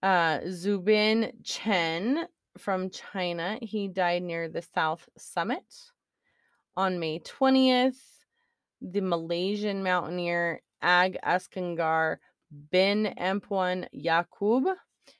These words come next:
he died just above the South Summit. And on May twenty-first, Jason Bernard Kennison from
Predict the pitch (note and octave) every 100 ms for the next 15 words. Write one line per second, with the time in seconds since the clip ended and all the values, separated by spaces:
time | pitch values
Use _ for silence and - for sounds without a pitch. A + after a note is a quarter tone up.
0 | _ _ - G#3 G3+ A3 A#3+ B3+ G#3 G3
1 | F3 E3+ - F3 D#3+ F3 - - E3 D3+
2 | D3 E3+ - D#3+ D#3+ - - D3+ - -
3 | - F#3+ A#3 F#4 - _ _ _ _ _
4 | _ _ _ _ _ _ _ _ _ _
5 | _ _ F#3 G3+ G3 F#3+ F#3 F#3 - F3
6 | F3 F3+ F#3 F#3+ G3 G#3+ - G3 E3 D#3+
7 | - - - A3 F3+ F3 G#3+ D#4 F4+ -
8 | - - _ _ _ - F#3+ - G#3 A3
9 | C4 A#3+ G3 F3+ E3+ E3 - D#3+ F#3+ -
10 | A3 A#3 A#3 G3 F3+